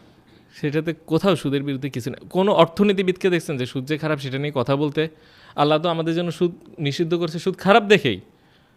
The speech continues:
আমাদের আল্লাহ তো কোনো পাওনা নাই আমাদের থেকে, নাকি? যে না, আমরা, আমরা সুদ না খাইলে আল্লাহ রিজিক বাড়বে বা নাউজুবিল্লাহ, আহ, হ্যাঁ।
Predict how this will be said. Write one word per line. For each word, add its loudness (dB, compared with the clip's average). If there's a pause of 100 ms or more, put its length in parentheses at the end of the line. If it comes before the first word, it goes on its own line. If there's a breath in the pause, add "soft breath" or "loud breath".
(600 soft breath)
আমাদের 8
আল্লাহ 6
তো -2
কোনো 0
পাওনা 4
নাই 0
আমাদের -2
থেকে, -4
নাকি? -2 (200)
যে 6
না, 4
আমরা, 4
আমরা 6
সুদ 4
না 8
খাইলে 8
আল্লাহ 6
রিজিক 0
বাড়বে 4
বা 2
নাউজুবিল্লাহ, 0
আহ, -6
হ্যাঁ। 6